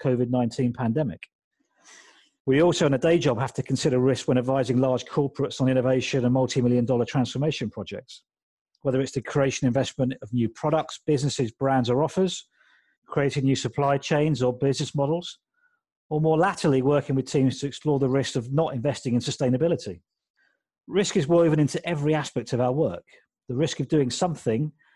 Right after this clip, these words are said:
and it not working, the risk of someone else getting there first, or the risk of doing nothing and missing an opportunity. We have to have a perspective whenever we make a recommendation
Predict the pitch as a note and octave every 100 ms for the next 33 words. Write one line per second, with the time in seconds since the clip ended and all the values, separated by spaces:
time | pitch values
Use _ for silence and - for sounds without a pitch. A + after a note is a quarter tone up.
0 | _ _ C#3+ B2+ A2+ A#2+ A#2+ A#2+ A#2+ G3+
1 | A3+ _ _ C3 C3 C#3 - C#3+ D#3 C3+
2 | C3+ C3 - B2+ A#2+ A2+ G#2 - A#2+ D#3
3 | - - _ _ _ _ _ _ D3 C#3+
4 | E3 - D3 D#3 C3+ C#3+ E3+ - A#2+ B2
5 | D3+ - C3+ D3+ D3+ D3 D3 C#3+ F#3 F3+
6 | - G2+ A#2 _ _ _ _ _ _ _
7 | _ D3+ C#3 F3 - C#3+ E3 D3+ - -
8 | E3+ - B2+ G#2+ C3 B2+ B2+ C3 B2 A#2+
9 | B2 B2 A#2 A#2 B2+ - G#2 F#2 G#2